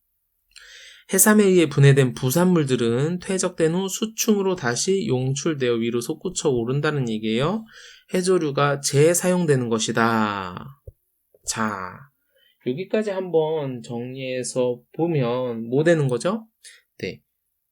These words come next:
생태통합 양식의 과정, 원리를 설명하고 있습니다. 자, 그런데 뭔가 아쉽죠? 네, 문제는 나왔는데 여기엔 지금 뭔가 아쉬워요.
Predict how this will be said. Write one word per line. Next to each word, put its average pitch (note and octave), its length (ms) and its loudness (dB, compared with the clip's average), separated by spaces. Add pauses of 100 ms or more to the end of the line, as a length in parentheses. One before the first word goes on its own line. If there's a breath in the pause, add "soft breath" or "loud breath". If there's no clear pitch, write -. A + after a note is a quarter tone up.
생태통합 C#3+ 720 -4
양식의 D3+ 960 -4
과정, G2+ 580 -8
원리를 A2 800 -4
설명하고 E3 920 -6
있습니다. A#2 580 -6 (480 soft breath)
자, - 120 -20
그런데 B2 760 -2 (300 loud breath)
뭔가 A#2+ 380 -4
아쉽죠? - 500 -6 (840)
네, - 240 -12 (100)
문제는 C3 640 0
나왔는데 A2 680 -2
여기엔 A2 280 0
지금 G#2+ 260 -10
뭔가 G2+ 340 -10
아쉬워요. G2+ 480 -10